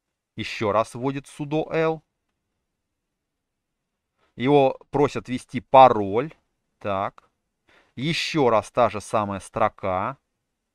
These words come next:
То есть это точно его пароль. Он его вводит. Ага. Так, мы можем убедиться, что... Как текст. Ну-ка.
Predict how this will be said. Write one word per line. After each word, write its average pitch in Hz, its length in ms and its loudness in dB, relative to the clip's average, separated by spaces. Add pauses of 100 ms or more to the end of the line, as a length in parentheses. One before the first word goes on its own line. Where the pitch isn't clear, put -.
(220)
То 110 100 -6
есть - 100 -10
это 127 220 -6
точно 156 420 -4
его 120 220 -4
пароль. 98 460 0
Он 107 100 -10
его 98 180 -8
вводит. 92 500 -14 (2500)
Ага. 92 1000 -14 (3000)
Так, 123 280 4
мы 143 140 -4
можем 170 360 -2
убедиться, 170 640 -8
что... 123 640 0 (1900)
Как 110 280 -10 (120)
текст. - 580 -12 (100)
Ну-ка. 165 420 -18